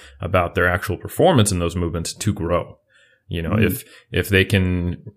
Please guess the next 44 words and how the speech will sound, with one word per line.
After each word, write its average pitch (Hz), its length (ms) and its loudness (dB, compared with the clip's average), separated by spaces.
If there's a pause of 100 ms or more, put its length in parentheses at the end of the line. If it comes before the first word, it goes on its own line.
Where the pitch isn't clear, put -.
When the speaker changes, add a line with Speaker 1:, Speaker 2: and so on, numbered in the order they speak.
(140)
Speaker 1:
do 104 140 6
some 101 140 0
things 98 200 2
that 95 80 -4
require 92 460 2
less 95 280 2
mental 90 220 0
focus, 120 720 2
you 90 100 -4
know, 82 120 -4
less, 87 400 -2 (340)
um, 85 560 0 (220)
connective 98 400 2
tissue 98 480 2
stress, 95 580 2
you 92 80 -2
know, 85 300 -2 (320)
uh, 82 280 2
something 95 320 2
like 87 160 0
a 85 60 -4
hack 87 300 0
squat 85 540 -2 (300)
or 85 220 -2
a 87 60 0
weighted 85 280 0
back 90 260 2
extension, 85 640 -4 (320)
uh, 80 220 -2
that 104 240 4
can 98 180 4
have 92 220 4
a 90 60 -2
similar 98 380 2
stimulus 87 460 -4
to - 80 -4
at 82 60 -2
least 90 200 -4
most 98 400 2
of 101 100 0
the - 60 -6
same 87 220 0
muscle 104 300 0
groups, 82 440 -4